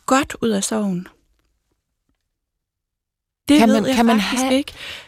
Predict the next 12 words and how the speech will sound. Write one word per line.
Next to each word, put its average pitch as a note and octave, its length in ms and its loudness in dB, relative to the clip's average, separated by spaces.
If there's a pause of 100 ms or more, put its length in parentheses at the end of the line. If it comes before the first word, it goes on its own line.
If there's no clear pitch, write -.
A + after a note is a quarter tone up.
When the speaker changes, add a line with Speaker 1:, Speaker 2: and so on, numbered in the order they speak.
(600)
Speaker 2:
en G#3 80 2
Speaker 1:
Jeg C4 140 4
Speaker 2:
forestilling A#3 760 2
om, G#3 140 -2
at G3+ 100 -2
man G3+ 320 0 (300)
bliver G3 180 0
større A3+ 680 -2
menneske, A3 680 0
eller F#3 280 -2
at F3+ 240 -8 (260)
der G#3 80 2